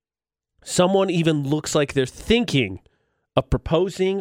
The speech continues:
or making some kind of announcement that's gonna distract from my wedding, you tackle 'em. Ask no questions. You tackle 'em. You escort them out the building."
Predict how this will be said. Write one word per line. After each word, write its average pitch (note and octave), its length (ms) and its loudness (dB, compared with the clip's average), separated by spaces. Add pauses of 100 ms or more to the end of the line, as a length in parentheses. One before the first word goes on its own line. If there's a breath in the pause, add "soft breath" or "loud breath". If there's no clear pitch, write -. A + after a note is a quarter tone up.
or D3 80 0
making C3 340 -2
some D3+ 300 -2
kind E3 240 -2
of D3+ 80 -2
announcement C#3+ 540 -2
that's C3 160 -6
gonna B2+ 180 -2
distract B2+ 480 -4
from C#3 160 -6
my B2+ 160 0
wedding, C3+ 420 -2 (160)
you C3 120 -6
tackle A2 480 -4
'em. F2+ 100 -12 (420 soft breath)
Ask C#3 240 -2
no E3+ 200 4
questions. F#3 500 0
You D3 60 -4
tackle E3+ 420 2
'em. E3+ 100 0
You D3 220 -6
escort E3+ 540 -2
them E3 160 2
out D3+ 220 0
the D#3+ 60 -6
building." C3 400 -2